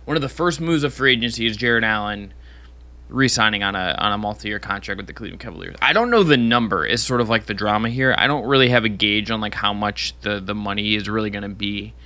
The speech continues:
Um, I tend to think it's a four-year contract. That's sort of what my gut is telling me.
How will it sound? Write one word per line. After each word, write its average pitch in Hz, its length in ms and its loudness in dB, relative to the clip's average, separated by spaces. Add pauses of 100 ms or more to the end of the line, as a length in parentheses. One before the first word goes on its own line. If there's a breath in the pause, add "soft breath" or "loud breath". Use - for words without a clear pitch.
(480 soft breath)
Um, 98 520 -6 (320)
I 135 100 2
tend 139 420 -4
to 156 60 -2
think 156 320 -4
it's 143 140 -4
a 139 40 -2
four-year 151 440 4
contract. 170 560 4
That's 131 200 2
sort 147 200 4
of 143 100 2
what 139 140 4
my 131 120 4
gut 131 220 2
is 143 80 2
telling 156 280 0
me. 175 200 -2